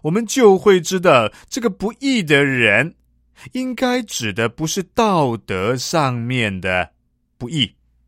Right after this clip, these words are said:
这个不义是指着第六节所说的他不信主嘛。他虽然可能这个法官是一个好人，但是因为不信主，就没有因信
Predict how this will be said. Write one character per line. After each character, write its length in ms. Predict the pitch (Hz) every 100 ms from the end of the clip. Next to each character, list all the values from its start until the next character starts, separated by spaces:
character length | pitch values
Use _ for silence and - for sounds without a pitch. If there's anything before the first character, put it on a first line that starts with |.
| _ _ _ _ - -
这 120 | 269
个 80 | 233
不 240 | 160 208
义 320 | 240 233 117 - _ _ _
是 180 | - 202
指 360 | 165 - 104 90
着 180 | 117 127
第 420 | - 220 190 180
六 380 | 214 254 233 156
节 280 | 117 110 147
所 320 | - 113 87
说 200 | - 139
的 160 | 120 107 -
他 100 | -
不 220 | 214 - 208
信 520 | - - 269 185 143
主 360 | - 123 92 82
嘛。 200 | 98 - _ _ _ _ _ _ _ _ _ _ _ _ - -
他 180 | 285
虽 260 | 277 - 294
然 200 | 240 247
可 160 | - 151
能 180 | 175
这 120 | 208 240
个 100 | 214
法 300 | - 117 127
官 200 | 226 240
是 160 | -
一 100 | 240
个 100 | 214
好 340 | - 113 101 98
人， 300 | 104 123 160 - -
但 140 | 247
是 140 | 233 247
因 80 |
为 100 | 247
不 220 | 226 247 247
信 400 | - 294 214 170
主， 380 | - 104 90 - -
就 180 | - 208
没 200 | 156 202
有 120 | 156
因 300 | 190 208 220
信 460 | 190 - 185 120